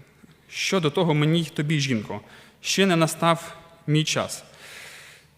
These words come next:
І коли Ісус надав їй таку формальну відповідь, скоріш за все, вона була не дуже в захваті, а скоріш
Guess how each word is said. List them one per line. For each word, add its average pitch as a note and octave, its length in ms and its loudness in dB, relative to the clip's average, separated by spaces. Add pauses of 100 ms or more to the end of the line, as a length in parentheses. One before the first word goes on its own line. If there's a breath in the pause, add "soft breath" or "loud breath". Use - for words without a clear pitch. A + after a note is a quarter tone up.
І C#3+ 100 -2
коли E3 380 4
Ісус D#3+ 440 0
надав D3+ 240 2
їй D#3 80 2
таку D#3 220 -4
формальну D3+ 520 2
відповідь, D3+ 360 -2
скоріш - 360 -4
за D#3 100 0
все, D3+ 160 0
вона D3+ 240 4
була C#3+ 540 2
не D3+ 200 0
дуже D#3 400 4
в A#2+ 60 -4
захваті, D3 400 4
а A#2 220 -2
скоріш C#3 460 -2